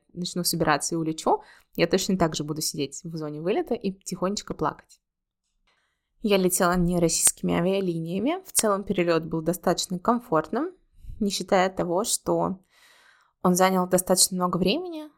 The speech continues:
Вылет был из Петербурга поздно вечером,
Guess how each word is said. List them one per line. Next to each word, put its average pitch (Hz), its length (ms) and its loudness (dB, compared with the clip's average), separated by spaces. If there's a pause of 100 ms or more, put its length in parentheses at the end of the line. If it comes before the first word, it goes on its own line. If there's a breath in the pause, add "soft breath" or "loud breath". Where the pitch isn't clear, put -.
Вылет 190 400 -4
был 175 440 2
из 180 220 -4
Петербурга 170 880 -4 (100)
поздно 180 340 0
вечером, 311 640 -2